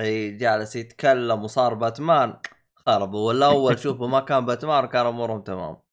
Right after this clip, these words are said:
Speaker 2: الأمور كانت طيبة، نعم. نعم، أتفق.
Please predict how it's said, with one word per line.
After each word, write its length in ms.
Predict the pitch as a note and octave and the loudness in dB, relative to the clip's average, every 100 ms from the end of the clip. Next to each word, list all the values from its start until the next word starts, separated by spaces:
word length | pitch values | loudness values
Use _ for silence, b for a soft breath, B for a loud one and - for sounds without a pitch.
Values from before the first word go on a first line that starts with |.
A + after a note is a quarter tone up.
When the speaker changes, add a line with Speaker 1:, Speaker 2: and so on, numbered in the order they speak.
| _ | _
Speaker 2:
الأمور 340 | A2+ B2+ C#3+ A#2 | -4 -2 -2 -2
كانت 340 | C#3+ C3 - | 0 0 0
طيبة، 480 | D#3 F#3 C#3 G#2+ A2+ | 0 2 2 2 0
نعم. 220 | D3 C#3 - _ _ _ C3+ | 0 -4 -6 _ _ _ -4
نعم، 280 | C3+ G#2 | -2 -4
أتفق. 360 | G#2+ - C3+ | -4 -4 -4